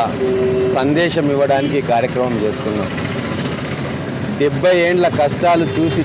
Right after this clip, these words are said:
చలించే ఆ భగవంతుడు మనకు వరమిచ్చి, మన పాలమూరు బిడ్డ రేవంత్ రెడ్డి గారిని ముఖ్యమంత్రి చేసి, అనేక వేల కోట్ల రూపాయలతోటి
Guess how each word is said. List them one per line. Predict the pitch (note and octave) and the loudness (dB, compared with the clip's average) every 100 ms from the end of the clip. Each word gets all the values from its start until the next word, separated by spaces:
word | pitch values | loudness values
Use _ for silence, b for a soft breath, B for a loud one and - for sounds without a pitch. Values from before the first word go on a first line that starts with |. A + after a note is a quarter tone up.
| C#3+ | 0
చలించే | C#3 E3 D#3+ F3+ D#3 A#2+ - - - - - - - - - - B2+ | 0 2 0 2 2 0 -2 -2 -2 -2 -4 -2 -4 -2 -2 0 2
ఆ | C#3+ C3 | 4 2
భగవంతుడు | C3+ E3 F#3+ F#3 E3+ D3+ | 2 2 4 2 2 2
మనకు | D3 B2+ B2+ | 0 2 2
వరమిచ్చి, | C#3 D#3 D3 D#3 D#3 A#2 G#2 - - - - - - - - - | 4 4 2 2 2 2 0 -2 -2 -2 -4 -2 -2 -2 -2 0
మన | C3+ C3+ | 0 2
పాలమూరు | C3 C#3+ D#3 D#3 D3+ C#3 | 4 4 4 2 0 2
బిడ్డ | C3+ C3 B2+ B2+ | 2 2 2 2
రేవంత్ | C#3+ D3+ C#3 | 2 2 0
రెడ్డి | C3+ C3+ B2+ | 0 2 2
గారిని | C3+ D3 B2 | 2 2 0
ముఖ్యమంత్రి | A#2+ C#3 C3+ C3+ B2 A2+ | 0 0 0 0 0 0
చేసి, | G#2 - - - - - - - - - - - - - - - - - A#2 | 0 0 -2 -2 -2 -2 -2 0 -2 -2 -2 -2 -2 -2 -2 -2 -2 -2 0
అనేక | D3 F3+ G3 F#3+ D3+ - - - - - | 2 2 2 2 2 0 -4 -4 -4 0
వేల | D3+ F#3+ F#3 - | 2 4 4 2
కోట్ల | E3+ F3 E3+ D#3+ | 2 2 2 2
రూపాయలతోటి | D3+ D3+ D3 D3 - C#3 C#3 F3+ | 2 2 4 4 2 0 2 2